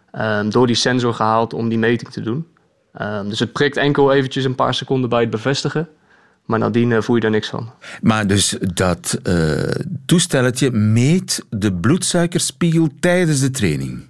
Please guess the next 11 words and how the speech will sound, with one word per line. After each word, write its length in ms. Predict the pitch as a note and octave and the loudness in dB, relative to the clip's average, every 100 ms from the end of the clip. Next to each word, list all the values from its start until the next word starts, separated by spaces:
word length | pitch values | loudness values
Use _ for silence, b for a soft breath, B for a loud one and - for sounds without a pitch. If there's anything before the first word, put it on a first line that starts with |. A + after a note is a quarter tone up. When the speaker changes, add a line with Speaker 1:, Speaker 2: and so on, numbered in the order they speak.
| _ _ _ _ _ _ _ _ _ _ - | _ _ _ _ _ _ _ _ _ _ -2
Speaker 1:
Ja, 280 | D#3 C#3+ - | 2 2 0
dat, 300 | C3+ C3+ C#3 | 0 0 2
dat 140 | C3+ C3+ C3 - - | 0 0 -2 -4 0
toestelletje, 480 | D#3+ D3 C3 B2+ | 0 4 2 4
dat 100 | B2+ | 2
meet 220 | B2 C3+ G#2+ | 2 2 2
eigenlijk 380 | B2+ B2+ B2+ | 2 2 0
gedurende 400 | C3+ C3 C#3 C3+ | 0 0 2 4
heel 160 | B2+ C#3+ | 4 4
de 80 | B2+ | 2
dag. 380 | B2+ E3+ - | 2 0 -4